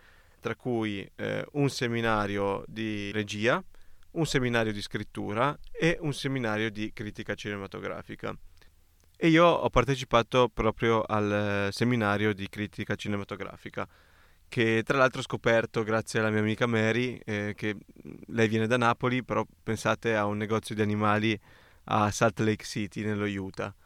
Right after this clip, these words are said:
Eh, a ventitré anni ha aperto sto negozio, mm, Matazzutale,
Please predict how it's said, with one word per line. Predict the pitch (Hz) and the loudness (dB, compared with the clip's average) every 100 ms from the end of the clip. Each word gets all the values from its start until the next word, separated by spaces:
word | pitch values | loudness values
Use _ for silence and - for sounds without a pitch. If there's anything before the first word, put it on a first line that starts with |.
| - - _ | -20 -20 _
Eh, | - | -4
a | 107 104 104 | 0 0 0
ventitré | 101 95 101 107 | -4 -8 -4 0
anni | 101 104 101 | 2 2 0
ha | 101 | -2
aperto | 98 101 104 - 107 107 101 | -2 -4 -4 -4 -4 -4 -4
sto | - | -6
negozio, | 107 - 98 104 - 104 98 | -6 -6 -8 -8 -8 -10 -10
mm, | - - - | -12 -14 -10
Matazzutale, | - - 104 123 117 107 117 | -6 -6 -8 -4 0 0 -2